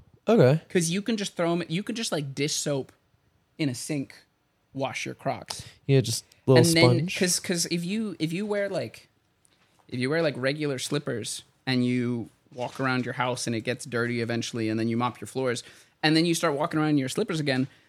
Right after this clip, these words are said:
Speaker 2: you're just getting your floor dirty immediately. Wash your Crocs.
Speaker 1: Why is no one talking about this?
Speaker 2: Why is no one talking about this? So these will, I'm, I'm gonna wear these outside a little bit, but I think eventually I will,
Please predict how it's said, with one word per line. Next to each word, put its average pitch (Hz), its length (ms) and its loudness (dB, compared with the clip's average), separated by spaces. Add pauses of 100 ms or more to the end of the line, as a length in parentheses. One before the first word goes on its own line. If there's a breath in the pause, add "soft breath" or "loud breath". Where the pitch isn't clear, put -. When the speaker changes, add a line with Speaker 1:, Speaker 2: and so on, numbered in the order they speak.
Speaker 2:
you're 175 160 0
just 196 180 -2
getting 175 260 2
your 151 120 4
floor 190 260 0
dirty 147 460 2
immediately. 127 720 0 (1600)
Wash 147 260 -4
your 196 120 -2
Crocs. - 640 -4
Speaker 1:
Why 120 180 6
is 135 100 4
no 143 80 4
one 131 120 4
talking 110 300 0
about 104 140 -6
this? 110 120 -10 (100)
Speaker 2:
Why 165 200 4
is 226 140 2
no 226 80 2
one 202 100 0
talking 202 260 -4
about 127 160 -2
this? 98 240 -8 (1200 loud breath)
So 190 320 2
these 196 280 0
will, 208 280 -4
I'm, 175 220 0
I'm 170 120 0
gonna 226 160 -2
wear 196 140 2
these 170 160 0
outside 151 320 0
a 127 60 -2
little 127 180 -2
bit, 123 180 -2
but 113 80 -6
I 156 80 2
think 165 200 0
eventually 131 420 -2
I 117 80 0
will, 117 280 -4